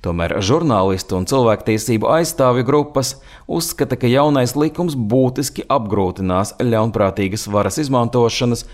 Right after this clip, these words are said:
un pilnvaru pārkāpšanas gadījumu izmeklēšanu.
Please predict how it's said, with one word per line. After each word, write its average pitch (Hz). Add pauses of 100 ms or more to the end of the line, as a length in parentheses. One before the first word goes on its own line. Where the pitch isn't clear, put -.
(120)
un 160
pilnvaru 113
pārkāpšanas 95
gadījumu 90
izmeklēšanu. 87